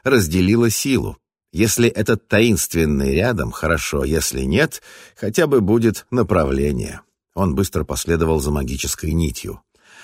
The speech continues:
Однако, преодолев два пролета, услышал голоса. «Да они шо там у вас, показылися?» лютовал Дядько. «Между прочим, это же членовредительство. Одних чучел тридцать штук извели за месяц».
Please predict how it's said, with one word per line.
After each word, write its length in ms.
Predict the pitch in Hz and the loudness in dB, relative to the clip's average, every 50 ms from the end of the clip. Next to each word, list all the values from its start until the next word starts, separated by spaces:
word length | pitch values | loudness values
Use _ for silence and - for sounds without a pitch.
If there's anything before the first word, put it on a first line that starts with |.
| - _ | -20 _
Однако, 560 | - 69 67 65 73 76 82 92 95 - 127 | -8 -6 -4 -2 -2 0 0 0 0 -2 -2
преодолев 540 | 107 - 90 82 73 78 78 80 85 80 67 | 0 2 2 2 2 2 2 2 2 2 0
два 220 | 64 71 82 80 73 | 0 0 0 0 0
пролета, 480 | - 73 71 71 76 95 117 - 143 120 | 0 -2 0 0 0 0 0 0 -4 -4
услышал 640 | - 101 92 - - 76 76 76 - - 95 101 | -2 -4 -4 -4 -2 -2 -2 -2 0 0 -2 0
голоса. 540 | 98 107 113 120 117 - - 67 57 50 - - _ _ _ _ | 2 2 2 2 0 0 -2 -4 -4 -6 -8 -12 _ _ _ _
«Да 140 | - - - | -4 -2 -2
они 220 | 98 101 - - 113 | 0 0 0 0 0
шо 220 | - - - - | 0 0 -2 -4
там 200 | - - 92 92 | -6 -6 -6 -6
у 100 | 92 92 | -6 -6
вас, 200 | 85 - - - | -6 -6 -6 -8
показылися?» 880 | - - - - - 113 95 113 190 214 202 156 110 - - - - - _ _ _ _ _ _ _ _ _ _ _ _ _ _ _ _ _ _ - | -8 -8 -8 -4 -4 -2 -2 0 0 0 0 0 0 -2 -4 -4 -8 -12 _ _ _ _ _ _ _ _ _ _ _ _ _ _ _ _ _ _ -8
лютовал 500 | - 71 69 - 78 76 73 69 64 64 | -6 -6 -4 -2 -2 0 0 0 -2 -2
Дядько. 480 | 64 69 - - - - 62 - - _ _ _ _ _ | -4 -6 -8 -8 -6 -6 -6 -6 -8 _ _ _ _ _
«Между 280 | - 120 113 101 135 117 | -4 -2 -2 -2 -2 -2
прочим, 380 | - 120 131 - - 127 127 | -2 -2 -2 0 0 0 0
это 180 | 127 120 - 127 | -2 -2 -2 -2
же 300 | 107 117 127 - 82 - _ _ | 0 2 2 0 0 -2 _ _
членовредительство. 1300 | - - 113 131 147 143 139 151 139 156 165 156 127 151 196 - - 95 69 - - - - 62 - - - _ _ _ _ | -2 0 2 2 4 4 4 2 2 2 2 2 2 0 0 0 0 -2 -4 -4 -6 -6 -6 -8 -8 -10 -12 _ _ _ _
Одних 380 | - 95 95 120 160 156 - | -4 -4 -2 0 -2 -2 -2
чучел 480 | - - - 185 190 147 - 147 135 110 | -2 0 2 2 2 2 2 2 2 2
тридцать 600 | - - 123 170 185 156 - - - 156 160 131 | 2 0 0 2 0 0 -2 -2 0 0 0 0
штук 520 | 110 - - - _ - 208 180 - - | 0 -2 -4 -4 _ 2 4 4 4 4
извели 440 | 123 123 104 92 113 123 127 123 117 | 2 0 2 2 4 4 4 2 2
за 160 | 85 80 87 | 0 0 -2
месяц». 580 | 87 87 85 71 - - - - - - - - | -2 -4 -4 -4 -4 -6 -6 -6 -8 -10 -10 -12